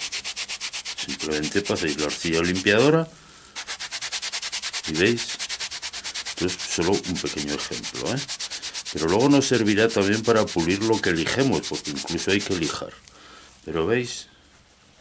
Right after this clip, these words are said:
con la arcilla limpiadora, en un momento, brillante y limpio de óxido, pero solo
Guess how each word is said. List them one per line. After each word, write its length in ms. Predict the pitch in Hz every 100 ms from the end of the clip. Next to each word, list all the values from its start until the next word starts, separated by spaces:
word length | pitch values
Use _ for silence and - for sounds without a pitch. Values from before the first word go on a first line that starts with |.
| - - - - -
con 160 | 85
la 80 | 82
arcilla 380 | 78 - 110 107
limpiadora, 600 | 104 87 87 76 - - - -
en 180 | 92 107
un 100 | 113
momento, 520 | 104 76 71 - - - - - - - - - - - - - - - - - - - _ - - - _ _ _ _ _ _ -
brillante 680 | 87 92 101 98 - 58 - _ _ _ _ _ _ _ _ _ _ _ _ _ _ _ _ _ _ _ -
y 140 | 95
limpio 440 | 92 107 101 117 101
de 100 | 95
óxido, 500 | 90 - 71 69 - _ _ _
pero 260 | 90 87 90
solo 460 | - 117 127 147